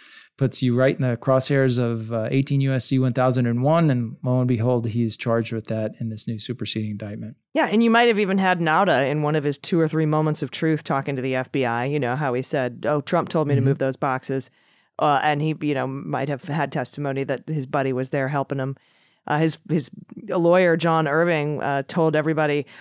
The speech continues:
Speaker 2: "Oh, he just was walking by and saw his friend Walt Nauta moving heavy boxes and just offered to help. It was out of the kindness of his heart." And we were all like, "So his kindness is kind of what blew up this whole case?" Like, okay.
Speaker 1: <laughs>
Speaker 2: Interesting. Kindness at Mar-a-Lago. No, I,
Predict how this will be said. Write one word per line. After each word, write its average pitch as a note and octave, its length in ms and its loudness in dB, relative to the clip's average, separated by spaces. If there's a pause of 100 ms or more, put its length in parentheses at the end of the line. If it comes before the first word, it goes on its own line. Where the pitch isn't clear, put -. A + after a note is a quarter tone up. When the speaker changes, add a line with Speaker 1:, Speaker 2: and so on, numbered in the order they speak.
(160)
Speaker 2:
"Oh, D4 300 8
he B3+ 160 2
just A#3+ 200 -2
was A3 120 0
walking A#3 380 4
by B3 240 4
and E3+ 140 2
saw G3 260 2
his F#3 100 0
friend G3+ 260 2
Walt G3 220 4
Nauta G3 280 2
moving E3 280 2
heavy F3 200 0
boxes E3+ 460 0
and D3 140 -2
just D#3 160 -2
offered F3 320 2
to D3+ 80 -2
help. F3+ 340 0
It C#3 80 -4
was D#3+ 140 -2
out E3 160 2
of C#3+ 60 -10
the D#3+ 60 -4
kindness G3+ 520 0
of C#3+ 80 -2
his C#3 140 -6
heart." G#3 360 2
And D#3+ 80 -4
we E3+ 100 0
were G3 140 2
all F#3 140 4
like, E3+ 280 2 (680)
"So F#3+ 260 2
his F3+ 240 2
kindness G#3 840 0
is D#3+ 100 -4
kind F3 220 0
of E3+ 40 2
what E3+ 200 0
blew F3+ 180 4
up F#3 160 0
this F3+ 140 -2
whole F#3+ 180 0
case?" C#4+ 540 -2
Like, D#3+ 260 0
okay. G#3+ 460 2
Speaker 1:
<laughs> - 40 -16 (760)
Speaker 2:
Interesting. A#3+ 460 2
Kindness F#3+ 580 -2
at A#3+ 80 -4
Mar-a-Lago. B3 760 2
No, E3 240 2
I, D3+ 160 2